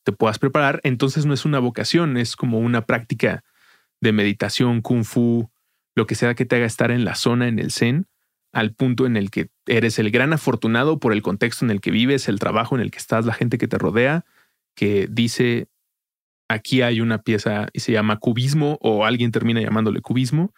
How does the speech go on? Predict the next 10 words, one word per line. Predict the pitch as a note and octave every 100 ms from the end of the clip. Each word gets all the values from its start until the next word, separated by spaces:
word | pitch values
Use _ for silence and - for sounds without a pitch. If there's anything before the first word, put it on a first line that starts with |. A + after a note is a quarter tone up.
| _ _ - _ -
Ese | E3 F3+
fragmento | F#3 C#3+ A2+ C3 D3 D#3+ D#3+
no | D3+ C3 C#3
se | C#3 D#3
puede, | B2+ - B2+ B2+ C3+ C#3
por | - A2+
lo | G2+
que | G#2+ C3+
he |
leído, | D#3 D3+ D#3 D3 D3+